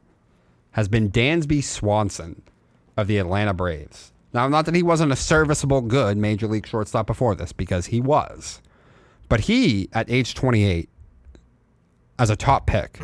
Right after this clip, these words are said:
<clears throat> has seemed to hit another level this year. He's hitting two ninety-four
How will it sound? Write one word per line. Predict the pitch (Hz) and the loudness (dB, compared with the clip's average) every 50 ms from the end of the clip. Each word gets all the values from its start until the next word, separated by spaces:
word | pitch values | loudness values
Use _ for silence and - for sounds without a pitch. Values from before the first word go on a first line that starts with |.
| - 71 - 120 | -10 -8 -8 -10
<clears throat> | 107 - - - - | -10 -12 -16 -12 -6
has | - 110 110 - | -2 -2 -2 0
seemed | - - 151 156 151 135 | 0 2 4 4 4 4
to | 135 120 | 2 2
hit | 87 87 139 131 110 - _ _ _ _ _ _ _ - | 2 4 2 2 2 -2 _ _ _ _ _ _ _ 0
another | 117 117 127 143 170 175 165 123 | 2 2 4 4 2 2 2 4
level | 113 127 123 101 95 76 80 - - _ _ _ _ _ - | 4 4 4 2 0 -6 -6 -10 -18 _ _ _ _ _ -2
this | 107 104 - - - | -2 -2 -2 -2 -4
year. | 87 80 - - - _ _ _ _ _ | -6 -6 -8 -10 -16 _ _ _ _ _
He's | - - 143 190 196 - | -2 0 2 2 2 2
hitting | 190 160 123 104 | 2 0 0 -2
two | 92 - - - 180 208 196 | -4 -4 0 0 2 2 4
ninety-four | 170 143 123 123 143 151 156 147 135 117 - - 120 117 110 87 73 - - | 4 2 2 2 2 2 2 2 2 2 2 0 2 2 2 0 -2 -6 -10